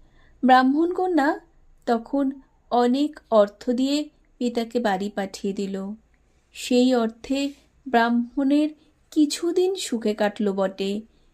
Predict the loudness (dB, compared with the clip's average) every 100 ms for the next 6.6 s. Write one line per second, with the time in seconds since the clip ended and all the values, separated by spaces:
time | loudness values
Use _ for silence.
0 | _ -2 0 0 -2 -4 -6 _ _ _
1 | -2 0 0 0 -2 -4 -6 -8 -8 -6
2 | -4 -4 -2 -4 -6 -12 -18 -20 -20 -20
3 | -10 0 0 2 2 2 0 -6 -18 -10
4 | 0 4 4 4 2 2 0 -6 _ -4
5 | 2 4 2 -2 -2 -2 -2 -4 -4 -6
6 | -6 -8 -6 -8 -8